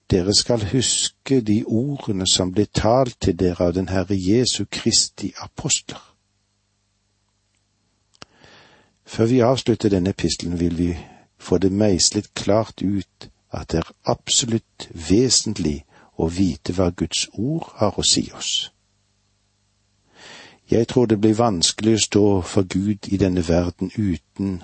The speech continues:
å vike av om du ikke har kunnskap om Guds ord.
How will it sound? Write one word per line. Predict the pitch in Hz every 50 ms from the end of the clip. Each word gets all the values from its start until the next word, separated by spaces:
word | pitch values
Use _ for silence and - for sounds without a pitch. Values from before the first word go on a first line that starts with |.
| - -
å | 95 85 82
vike | 82 90 90 85 82 - _ - 110 - -
av | - 101 117 120 110 101 87 - - - - _ _ _ _ _ _ _ _ _ _ _ _
om | - 78 76
du | 78
ikke | 73 - - 82 80 80
har | - - _ _ _ _ -
kunnskap | - 120 107 85 73 - - - - - 80 87 90 - - - - 82
om | 76
Guds | 71 - - - - - -
ord. | - - - - -